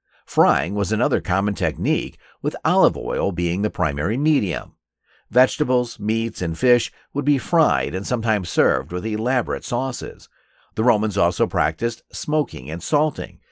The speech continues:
especially for preserving meats and fish. Stewing was a popular cooking method in ancient Rome, especially for tougher cuts of meat. These stews were slow cooked, a process that allowed the flavors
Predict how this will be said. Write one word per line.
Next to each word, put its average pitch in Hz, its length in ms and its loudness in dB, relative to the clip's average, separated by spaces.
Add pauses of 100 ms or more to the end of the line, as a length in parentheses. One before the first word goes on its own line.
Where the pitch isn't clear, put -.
(180)
especially 165 440 0
for 85 140 -10
preserving 80 500 -4
meats 98 320 -4
and 78 100 -8
fish. - 460 0 (580)
Stewing 98 500 -2
was 98 200 -2
a 107 80 2
popular 123 500 -2
cooking 73 380 -8
method 69 320 -6
in 71 100 -6
ancient 71 320 -8
Rome, 67 320 -2 (320)
especially 185 440 2
for 92 160 0
tougher 85 400 0
cuts 67 280 -8
of 71 100 -6
meat. 71 340 -8 (500)
These 117 320 2
stews 90 400 0
were 92 140 2
slow 87 480 0
cooked, 71 540 0 (140)
a 104 120 -2
process 139 680 -2
that 95 120 2
allowed 87 320 2
the 82 80 -2
flavors 92 520 0